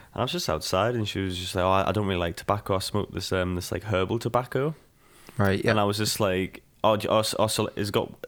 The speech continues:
Speaker 1: like, what do you mean, like, weed or something?" "No, no, it's, it's like, 'cause I don't like tobacco."
Speaker 2: Yeah,
Speaker 1: So
Speaker 2: yeah,
Speaker 1: I
Speaker 2: people
Speaker 1: got,
Speaker 2: put
Speaker 1: I got, I got, um, I got this herbal thing, so I was really curious. It was, like, ro-, rolled like a joint, but I just thought, like, "Oh, she just likes to smoke some weird herbal shit."
Speaker 2: Yeah.
Speaker 1: And then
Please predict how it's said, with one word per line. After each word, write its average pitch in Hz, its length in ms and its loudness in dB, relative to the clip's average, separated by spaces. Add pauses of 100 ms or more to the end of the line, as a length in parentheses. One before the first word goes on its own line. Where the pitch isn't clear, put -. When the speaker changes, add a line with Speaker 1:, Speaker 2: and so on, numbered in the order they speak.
Speaker 1:
like, - 200 -4
what - 240 -4
do 107 60 -4
you - 20 -8
mean, 120 120 0
like, 95 140 2
weed 110 200 2
or - 20 -2
something?" 101 240 -2
"No, 139 140 4
no, 139 160 4
it's, 131 180 0
it's 107 220 0
like, 104 420 0 (280)
'cause 117 120 0
I - 20 4
don't 107 120 4
like 107 140 2
tobacco." 113 580 0 (1300)
Speaker 2:
Yeah, 147 300 6
Speaker 1:
So 147 60 6
Speaker 2:
yeah, 139 160 6
Speaker 1:
I 113 60 6
Speaker 2:
people 120 180 6
Speaker 1:
got, 113 120 6
Speaker 2:
put 131 60 6
Speaker 1:
I 123 40 6
got, 120 140 4
I 110 80 6 (100)
got, 110 380 4
um, 95 100 0
I 107 60 2
got 101 140 2
this - 120 -2
herbal 104 220 2
thing, 117 160 0
so 113 100 0
I 107 40 4
was 107 100 -2
really 147 240 -2
curious. 98 680 0
It 98 60 0
was, 101 120 -2
like, 107 140 2
ro-, 113 220 0
rolled 135 260 2
like 135 160 2
a 135 40 0
joint, 127 340 4
but 110 60 8
I 110 40 6
just 113 180 -2
thought, 113 180 4
like, 90 120 4
"Oh, 107 140 4
she 107 160 -2
just 95 160 -4
likes 95 280 0
to 95 80 -6
smoke 92 360 -2
some 90 240 -6
weird 90 220 -2
herbal 95 400 -2
shit." 87 340 -2 (240)
Speaker 2:
Yeah. 113 220 2 (520)
Speaker 1:
And 101 180 4
then 92 420 2